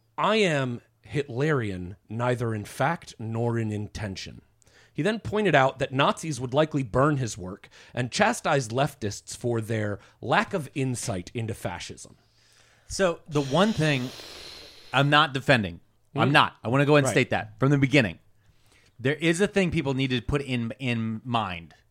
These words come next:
Speaker 2: when dealing with the nineteen thirties into the forties especially.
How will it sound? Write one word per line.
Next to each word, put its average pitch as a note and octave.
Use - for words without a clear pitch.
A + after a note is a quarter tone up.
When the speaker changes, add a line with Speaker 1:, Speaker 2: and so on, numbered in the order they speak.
Speaker 2:
when B2
dealing C3
with B2+
the A#2+
nineteen A2+
thirties C#3+
into B2
the A#2+
forties A2+
especially. F#2+